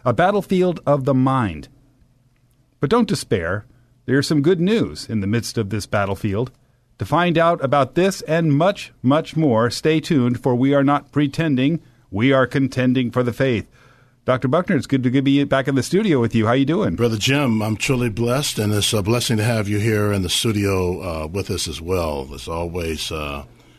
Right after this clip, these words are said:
Speaker 2: a great time that we have when you come, and, uh, we're looking forward to what God is gonna do on the program tonight.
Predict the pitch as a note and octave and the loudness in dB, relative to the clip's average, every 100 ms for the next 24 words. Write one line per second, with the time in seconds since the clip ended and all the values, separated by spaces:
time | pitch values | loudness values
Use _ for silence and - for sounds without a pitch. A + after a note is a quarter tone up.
0 | - - D#2 D2+ G#2 G#2 - F#2+ F2+ F2 | -20 -14 -14 -6 -4 -2 -2 -2 -2 -4
1 | E2 F2 F#2+ F2 D#2 E2+ D#2 - B2 G#2+ | -6 -4 -2 -4 -4 -8 -10 -10 -2 0
2 | A2 A2 A2+ E2 D#2 D#2+ D#2 D2+ D2+ D2 | 2 0 -2 -6 -8 -8 -10 -8 -8 -10
3 | D2 E2+ E2+ - E2+ - F#2 F2 - F2 | -12 -10 -10 -10 -12 -6 -4 -4 -6 -8
4 | F2 - F2+ F#2 F2 - F2 D#2+ F#2+ G2+ | -8 -8 -6 -4 -4 -8 -8 -10 -4 -2
5 | F#2 E2 - A#2+ A2 G#2 F#2+ - F2+ G#2+ | -2 -6 -2 -2 0 -2 -2 -4 -4 -2
6 | B2+ F2 | -2 -6